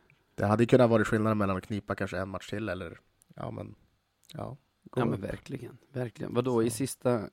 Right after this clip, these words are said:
Speaker 2: i sista matchen så, så gör H V tre mål på tre powerplay.
Speaker 1: Mm.
Speaker 2: Alltså, jag skulle säga att special teams var det som skilde de här två lagen åt. Och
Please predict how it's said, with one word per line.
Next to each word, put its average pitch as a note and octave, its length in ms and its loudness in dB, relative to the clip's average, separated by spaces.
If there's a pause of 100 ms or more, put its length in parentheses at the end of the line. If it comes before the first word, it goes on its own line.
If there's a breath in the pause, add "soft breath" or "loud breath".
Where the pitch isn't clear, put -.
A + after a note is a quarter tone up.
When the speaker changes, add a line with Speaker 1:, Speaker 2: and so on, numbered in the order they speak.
Speaker 2:
i B2+ 100 -4
sista B2+ 280 -4
matchen A#2 460 0
så, G2+ 540 0 (400)
så - 140 -4
gör A2 120 6
H A2 180 4
V A2+ 120 2
tre A2 320 -2
mål A2+ 360 0
på - 100 -10
tre - 180 -6
powerplay. A2 580 -2 (420)
Speaker 1:
Mm. G2+ 260 -8
Speaker 2:
Alltså, G#2 600 0 (680)
jag G#2 120 -8
skulle G#2+ 120 -6
säga A#2 120 2
att - 160 -6
special A#2 360 -2
teams A#2+ 380 2
var A2+ 140 6
det - 120 -2
som A#2+ 160 -2
skilde A2+ 280 2
de A2 120 4
här G#2+ 100 -2
två A2 140 -4
lagen A2 320 -2
åt. - 340 -8
Och G#2+ 420 0